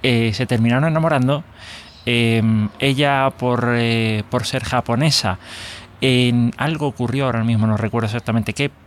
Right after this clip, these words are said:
pero, digamos, tuvo la oportunidad de salir, en teoría, para estar diez días en Japón y volver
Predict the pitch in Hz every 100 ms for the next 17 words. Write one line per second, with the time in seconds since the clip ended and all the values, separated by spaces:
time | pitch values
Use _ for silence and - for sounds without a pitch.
0 | - 127 123 120 - - - - - -
1 | - - - - 123 117 110 98 - 175
2 | 151 113 120 120 120 117 110 104 110 110
3 | 139 196 - - - 117 - 110 110 143
4 | 107 - - 110 101 - 123 104 107 147
5 | 127 143 151 120 135 113 113 104 127 113
6 | - - 156 117 107 113 170